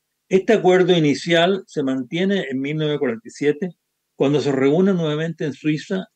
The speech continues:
y fundan la Sociedad Montpellerin. Después de esa reunión comienzan a aparecer grietas en ese acuerdo. Mises insiste en que el grupo debe comprometerse sin reservas con una política laissez-faire y acusa a Hayek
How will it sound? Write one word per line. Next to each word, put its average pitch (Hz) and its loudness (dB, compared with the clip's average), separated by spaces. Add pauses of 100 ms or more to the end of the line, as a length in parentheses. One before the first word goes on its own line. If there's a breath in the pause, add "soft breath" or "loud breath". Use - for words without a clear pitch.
(160)
y 113 -12
fundan 170 -4
la 135 -4
Sociedad 131 -6
Montpellerin. 107 -6 (540 soft breath)
Después 185 2
de 208 4
esa 170 2
reunión 165 0
comienzan 165 -2
a 156 -4
aparecer 131 -4
grietas 147 0
en 107 -8
ese 110 -10
acuerdo. 95 -8 (680)
Mises 196 2
insiste 151 -2
en 165 -6
que 139 -6
el 123 -6
grupo 143 -2
debe 139 0
comprometerse 131 -6
sin 147 -8
reservas 160 -4
con 143 -6
una 120 -2
política 127 -6
laissez-faire 113 -6
y 113 -6
acusa 160 -6
a 135 -10
Hayek 160 -6